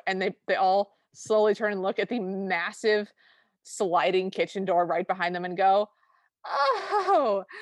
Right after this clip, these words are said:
oh, this, this door. How silly. It's the, it's just a kitchen and it's empty."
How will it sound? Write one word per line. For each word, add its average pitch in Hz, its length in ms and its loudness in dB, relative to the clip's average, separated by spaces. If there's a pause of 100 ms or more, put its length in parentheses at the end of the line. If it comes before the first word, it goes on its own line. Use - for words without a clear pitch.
(320)
oh, 453 220 -2
this, 440 240 4
this 494 300 4
door. 269 400 4
How 320 260 -2
silly. 190 460 0
It's 240 160 -4
the, 277 160 -2 (240)
it's 226 180 -4
just 262 200 -4
a 269 40 -8
kitchen 247 340 -4
and 165 120 -8
it's 165 100 -14
empty." 170 380 -8